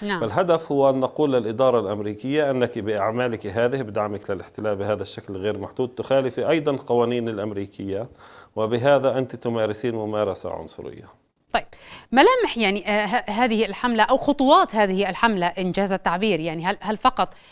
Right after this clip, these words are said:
Speaker 1: هي، آه، مجرد حملة لفتح، آه، آم، هذه الممارسات، أم أنه هناك قنوات شرعية من أجل، آه، التصعيد والوصول إلى محافل دولية أكثر تأثيرا؟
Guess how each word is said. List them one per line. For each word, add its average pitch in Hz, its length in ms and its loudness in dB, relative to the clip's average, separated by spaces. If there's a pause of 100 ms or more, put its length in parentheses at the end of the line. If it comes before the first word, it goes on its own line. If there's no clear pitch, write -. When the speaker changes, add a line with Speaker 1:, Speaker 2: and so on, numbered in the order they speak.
(120)
Speaker 1:
هي، 220 320 4
آه، 190 120 -2
مجرد 208 380 -2
حملة 202 420 0
لفتح، 175 1400 -4
آه، 220 40 2
آم، 220 40 6
هذه 202 260 2
الممارسات، 185 640 0 (320)
أم 254 140 2
أنه 254 280 2
هناك 240 320 2
قنوات 240 440 2
شرعية 220 560 4 (280)
من 208 120 -6
أجل، 214 260 0
آه، 190 360 0
التصعيد 220 560 0
والوصول 208 680 4
إلى 202 260 2
محافل 185 400 -2
دولية 185 460 0 (280)
أكثر 254 220 0
تأثيرا؟ 170 520 -4